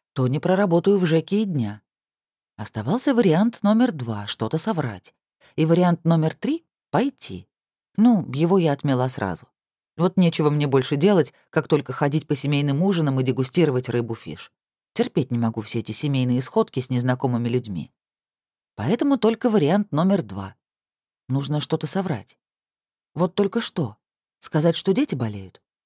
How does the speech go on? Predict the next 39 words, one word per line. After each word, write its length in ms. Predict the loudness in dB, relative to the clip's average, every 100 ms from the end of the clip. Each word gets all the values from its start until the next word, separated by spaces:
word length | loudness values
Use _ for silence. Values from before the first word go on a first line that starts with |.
| _ _ -4
Но 160 | 0 0
это 140 | 0
легко 260 | -4 -2 -2
можно 300 | 0 -2 -2
проверить. 580 | -2 -2 -4 -6 -8 -14 _ _ _ _ -2
Или, 160 | 0 2
может, 340 | 0 0 -6
свалить, 460 | -6 -2 0 0 -2
что 200 | -2 -2
мероприятие 760 | -2 -2 0 2 0 0 2
у 100 | 2
меня 400 | 0 2 2 2
в 60 | 0
этот 220 | -2 -2
день. 300 | 0 -2 -4 _ _ _ _ _ _
Но 160 | -4 -2
они 200 | -2 -2
же 100 | 0
могут 300 | -2 -2 -4
и 40 |
перенести 500 | -2 0 0 0 -4
семейный 420 | -2 0 0 2 0
ужин 300 | 0 0 0
на 60 |
другую 400 | 0 0 0 -2
дату. 360 | -2 -6 -8 -20 _ _ _ _ _ _ _ _ _ _
Я 200 | -4 -2
опять 280 | 0 -2 -2
вздохнула 760 | -2 -2 0 2 4 2 0 _ _ _ -2
и 80 | -2
спросила, 580 | 0 0 2 2 2
просто 340 | 0 -2 -2 -2
потому 320 | -2 0 0
что 140 | -2
пауза 420 | -2 0 2 0 -2
стала 280 | -2 -2
совсем 360 | -2 -4 -4 -4
уж 120 | -4
неприличной. 760 | -6 -6 -6 -8 -12 -12 -12